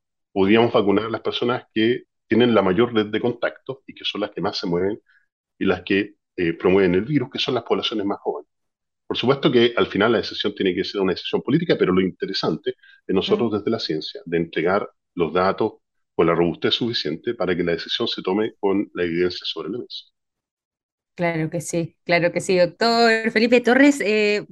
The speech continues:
Speaker 2: repito aquí la pregunta, ¿cómo podemos llevar todo esto entonces,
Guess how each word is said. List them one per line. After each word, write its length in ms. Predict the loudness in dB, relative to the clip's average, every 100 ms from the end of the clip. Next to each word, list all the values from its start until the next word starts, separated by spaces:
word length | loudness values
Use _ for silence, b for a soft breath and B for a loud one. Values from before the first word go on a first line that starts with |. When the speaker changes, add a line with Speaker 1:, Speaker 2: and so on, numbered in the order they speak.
| -6
Speaker 2:
repito 340 | 0 2 4
aquí 120 | 4
la 100 | 4
pregunta, 640 | 4 4 6 6 6 2 2
¿cómo 200 | 2 2
podemos 300 | 4 2 2
llevar 280 | 0 -4 -4
todo 220 | -2 -2
esto 240 | -2 -6 -8
entonces, 640 | -6 -4 -4 0 -2 -2